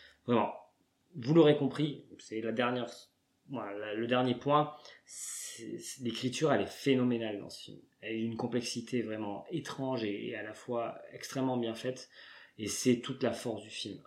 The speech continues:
Un scénario qui est excellent et qui est mis en scène par un génie du cinéma. On peut, franchement, on peut avoir qu'une, c'est, c'est une bonne recette. C'est comme si vous avez un chef étoilé avec des excellents produits, bah forcément ça va faire une bonne soupe. Et écoutez, là c'est pareil. On est sur la même chose. Et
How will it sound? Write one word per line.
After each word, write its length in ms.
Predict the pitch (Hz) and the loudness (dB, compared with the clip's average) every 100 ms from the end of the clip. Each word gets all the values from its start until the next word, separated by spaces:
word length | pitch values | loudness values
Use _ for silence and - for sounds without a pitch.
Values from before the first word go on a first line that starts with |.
| - | -10
Un 80 | 120 | -4
scénario 440 | - 127 120 123 | 0 2 2 0
qui 140 | 120 | -2
est 220 | 90 - 151 | -8 -4 -4
excellent 480 | 151 135 117 110 - | -2 -2 -2 -4 -10
et 40 | |
qui 180 | - 113 | -12 -10
est 20 | |
mis 180 | 107 117 | -6 -4
en 100 | 110 | -4
scène 240 | - 123 | -4 -4
par 160 | 113 95 | -4 -8
un 100 | 92 | -8
génie 400 | 90 120 123 120 | -2 2 4 2
du 80 | 113 | -2
cinéma. 500 | - 110 101 - - | -8 -8 -10 -12 -14
On 80 | - | -16
peut, 300 | 101 - 113 | -16 -12 -12
franchement, 420 | 110 - 113 151 | -10 -8 0 2
on 0 | |
peut 100 | 117 | 2
avoir 280 | 104 107 113 | 2 0 0
qu'une, 160 | - 117 | -4 -8
c'est, 160 | - | -8
c'est 100 | - | -2
une 100 | 123 | 2
bonne 140 | 131 131 | 4 2
recette. 340 | 127 - 87 - - - - | 0 -4 -6 -10 -18 -20 -4
C'est 120 | 127 | 2
comme 200 | 143 147 | 4 4
si 320 | 147 - 131 | 2 -2 -2
vous 140 | 120 113 | 2 2
avez 120 | 104 | 2
un 80 | 101 | 0
chef 260 | - 135 | 0 0
étoilé 340 | 135 127 120 123 | 0 2 2 2
avec 180 | 98 | 0
des 100 | 95 | 0
excellents 320 | 110 - 113 110 | -2 0 -2 -2
produits, 320 | - 101 123 | -4 -6 -6
bah 160 | - - | -10 -12
forcément 340 | - - 113 | -12 -8 -8
ça 120 | 117 107 | -6 -10
va 60 | |
faire 220 | - 107 | -10 -10
une 80 | 104 | -8
bonne 160 | 107 107 | -6 -6
soupe. 280 | - 139 - - - - - - | -8 -10 -12 -20 -18 -14 -14 -2
Et 60 | 98 | -2
écoutez, 300 | - - 120 | 0 2 2
là 80 | |
c'est 240 | 117 - - | 0 -4 -8
pareil. 320 | 117 117 110 - _ | -12 -12 -14 -18 _
On 180 | 113 107 | -10 -4
est 140 | 113 127 | -2 -2
sur 240 | - 104 | -6 -10
la 260 | 101 104 - | -12 -12 -14
même 200 | 107 104 | -8 -8
chose. 320 | 110 85 82 - _ | -6 -10 -12 -18 _
Et 380 | 104 104 101 | -4 -2 -4